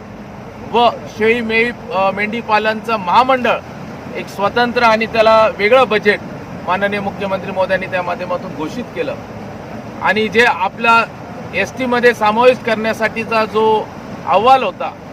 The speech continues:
तो अटॉर्नी जनरलकडे पाठवण्याचा निर्णय माननीय मुख्यमंत्री महोदयांनी त्या बैठकीत घेतला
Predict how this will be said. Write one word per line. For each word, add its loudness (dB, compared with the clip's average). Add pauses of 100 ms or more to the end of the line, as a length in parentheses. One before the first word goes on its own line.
(600)
तो 2
अटॉर्नी 0
जनरलकडे 0
पाठवण्याचा 0
निर्णय -2
माननीय -2
मुख्यमंत्री -4
महोदयांनी -2
त्या -2
बैठकीत -6
घेतला -4